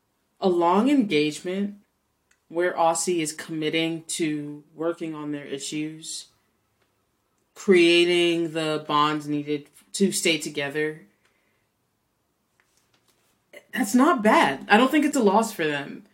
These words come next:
to take their time, because if they had gotten married soon after engagement, things would go badly. There's no way that Aussie was ready for that. Absolutely not. And everybody on the internet agrees with that.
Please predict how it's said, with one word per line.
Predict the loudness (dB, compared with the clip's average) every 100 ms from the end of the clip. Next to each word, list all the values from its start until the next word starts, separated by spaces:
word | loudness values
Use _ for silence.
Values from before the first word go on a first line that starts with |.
| _ _ _ -8
to | 0
take | 2 2
their | 0
time, | -4 -2 -4 -4
because | 0 0 0 0
if | 2 2
they | -2 0
had | -2 2
gotten | 2 4 2 -2
married | -2 -2 -2
soon | -4 -4 -2
after | 0 -2 -4 -8
engagement, | -8 -6 -8 -10 -16
things | -14 -14
would | -14
go | -12
badly. | -8 -6 -6 -8 -8
There's | -4 -6 -6
no | -12 -10
way | -10 -10
that | -10 -10
Aussie | -10 -8 -10
was | -10
ready | -12 -12
for | -14 -16
that. | -20 -20 _ _ _ _ _
Absolutely | 2 2 2 -2 -4 -8 -10
not. | -16 -18 -20 _ _ _ _ _ _ _ _ _ _ _ _ _ _ _ _ _ _ _ _ _ _ _ _ _ _ 2
And | 6
everybody | 6 6 6 8 10
on | 8
the | 6 4
internet | 4 4 2
agrees | 0 -2 -2
with | -6
that. | -6 -6 -10